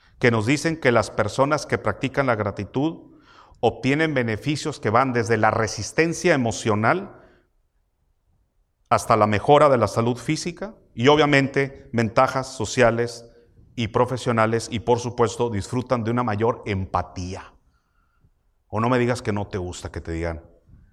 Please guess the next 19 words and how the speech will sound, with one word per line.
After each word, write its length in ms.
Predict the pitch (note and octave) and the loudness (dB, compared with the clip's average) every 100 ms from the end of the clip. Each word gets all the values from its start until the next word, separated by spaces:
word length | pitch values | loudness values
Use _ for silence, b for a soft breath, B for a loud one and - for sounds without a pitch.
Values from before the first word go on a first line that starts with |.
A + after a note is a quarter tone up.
| b _ | b _
"Gracias, 920 | G2 A2 D3 - E3+ D3 G2 - - - | -6 -4 -4 -2 0 0 -4 -12 -20 -10
qué 60 | |
amable, 680 | B2+ C3+ C#3+ C3 G2 F#2+ G#2+ - - - - _ _ _ _ _ _ - - - | -6 -4 -4 -6 -8 -8 -10 -12 -14 -14 -18 _ _ _ _ _ _ -18 -18 -4
qué 100 | A#2+ | -2
bondadoso". 640 | B2 A2 F2 - - _ _ _ _ _ _ _ _ _ _ _ _ _ _ _ _ _ _ _ _ _ _ _ _ _ _ _ | -2 -4 -6 -10 -18 _ _ _ _ _ _ _ _ _ _ _ _ _ _ _ _ _ _ _ _ _ _ _ _ _ _ _
¿Cuándo 260 | - B2+ B2+ | -6 -4 -2
fue 100 | C3+ | -2
la 80 | |
última 260 | C3 B2+ B2 | -2 -2 -6
vez 140 | A#2 | -6
que 80 | - | -10
te 140 | G#2 A2 | -10 -8
dijo 240 | G#2 G#2+ | -6 -6
alguien 240 | G2+ F#2+ | -6 -8
gracias? 760 | D#2+ C#2+ - - - - - _ _ _ _ _ _ _ _ _ _ _ _ _ | -8 -10 -14 -20 -20 -20 -20 _ _ _ _ _ _ _ _ _ _ _ _ _
¿Qué 100 | - | -6
sentiste? 760 | A#2 B2 A#2 F2+ - - - _ _ _ _ _ _ _ _ _ _ _ | -6 -6 -8 -10 -12 -20 -20 _ _ _ _ _ _ _ _ _ _ _
¿Sentiste 400 | - E2+ G#2+ - | -12 -8 -8 -6
bonito? 540 | A#2+ B2+ C3 C#2 - | -6 -6 -8 -14 -18